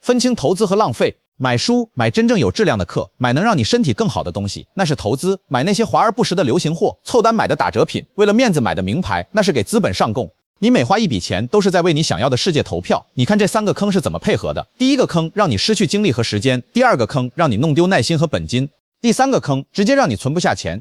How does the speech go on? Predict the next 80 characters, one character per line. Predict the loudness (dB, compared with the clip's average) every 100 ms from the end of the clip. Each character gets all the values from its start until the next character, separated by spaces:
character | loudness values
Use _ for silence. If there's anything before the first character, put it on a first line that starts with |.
| -4
当 | 0 2
一 |
个 | 4
人 | 2 2
既 | 0
没 | 2
有 | 0
技 | 0 -2
能， | -4 -6 -4
又 | -2
没 | 0
有 | 0
耐 | -2
心， | -2 -6 -4
又 | 0
没 | 0
有 | 0
存 | -4 -6
款， | -6 -8 -4
他 | -2
其 | 0
实 | 0 0
已 |
经 | 0 0
被 | 0
这 | 2
套 | 0
系 | -2
统 | -4 -4
彻 | -2 -2
底 |
控 | -2 -6 -6
制 |
了。 | -6 -10 _ _
以 | -2
前 | 0 0
资 | 0
本 | 0 0
需 | 2
要 | 0
三 | 2 -2
十 | 0
年 | 0
榨 | 0
干 | 0 0
一 | 0
个 | -2
人， | -4 -12 -6
现 | 0 2
在 | 2
只 | 0
需 | 0
要 | 2 2
几 | 0
年 | -4 -2
就 | -2
能 | 0
让 | 0
一 | -2
个 | -2
年 | -2 -2
轻 | -2
人 | -2
在 | -2
负 | 0 0
债 | 0
中 | 0 -2
觉 | -2
得 | -2
是 | -2
自 | -2
己 | -2 -2
想 | -4
得 | -8
开。 | -6 -8 -6
那 | -2
怎 | -2 -2
么 | -4
破 | 0 0
局？ | -2 -10